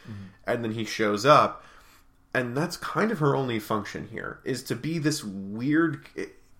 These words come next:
Speaker 2: it is the closest thing to a Golden Age mystic Doctor Who and his companion.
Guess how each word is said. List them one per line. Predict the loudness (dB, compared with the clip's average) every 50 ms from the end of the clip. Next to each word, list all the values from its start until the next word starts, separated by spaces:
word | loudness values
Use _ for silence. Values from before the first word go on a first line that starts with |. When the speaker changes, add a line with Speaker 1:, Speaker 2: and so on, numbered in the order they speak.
| _ 4
Speaker 2:
it | 4 4
is | 6 4 2 2 0 -2 -4 -4 -4
the | -4 -4
closest | -4 -2 2 4 6 6 6 4 2 0 -4 -6 -8 -10 -6
thing | 0 2 4 4 4 2 0 -2 -6 -8 -10 -16 -20 -20 -16 _
to | -2 0 2 2 2
a | 0
Golden | 0 0 2 2 4 4 2 2 2 2
Age | 2 2 0 0 -2 -4 -6 -10 -14 -18 -20 -20 -20 -20 -14
mystic | -8 -4 -2 2 4 4 4 4 2 0 -2 -2 -2 -2 -2 -6 -12 -20 -20 _ _ _ _ _ _ _ _ _ -16 -6 4
Doctor | 8 8 8 8 8 4 2 2
Who | 2 2 2 2 2 2
and | 0 0 -2
his | -4 -4 -4
companion. | -4 -6 -6 -6 -6 -8 -8 -8 -10 -12 -14